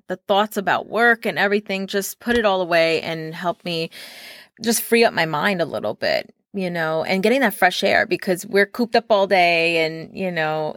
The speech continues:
it's, it gets to you sometimes. So I'm thankful that a lot of the times when I get to do that, I just feel so much, uh, relief and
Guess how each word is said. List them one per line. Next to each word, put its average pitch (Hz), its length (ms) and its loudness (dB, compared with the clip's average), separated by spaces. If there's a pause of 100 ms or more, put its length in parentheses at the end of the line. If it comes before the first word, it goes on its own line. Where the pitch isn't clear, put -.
it's, - 420 -2
it 202 160 0
gets 277 300 -2
to 208 80 -2
you 170 80 -2
sometimes. 147 600 -4
So 160 540 2
I'm 185 160 0
thankful 196 520 0
that 151 440 4 (160)
a - 60 -8
lot 180 260 4
of 208 140 2
the - 40 -14
times 160 560 -2
when 165 180 -2
I 156 80 0
get 160 180 -4
to 170 100 -6
do 165 200 -4
that, 143 300 4
I 175 120 -6
just 202 260 -2
feel 185 160 0
so 180 300 -2
much, 170 280 -4 (520)
uh, - 540 -2
relief 196 640 2 (200)
and 165 680 0